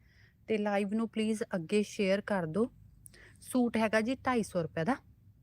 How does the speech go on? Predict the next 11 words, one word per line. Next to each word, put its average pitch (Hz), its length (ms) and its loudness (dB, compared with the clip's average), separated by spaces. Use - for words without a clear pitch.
ਬਹੁਤ 196 440 0
ਹੀ 262 40 0
ਵਧੀਆ 190 560 0
ਵਾਲੀ 220 160 2
ਕਾਟਨ 180 360 0
ਦਾ 180 80 2
ਸੂਟ 180 340 -6
ਹੈ, 196 60 0
ਮੈਚਿੰਗ 185 460 -2
ਸੂਟ 165 300 -6
ਰਹੂਗਾ। 160 360 -2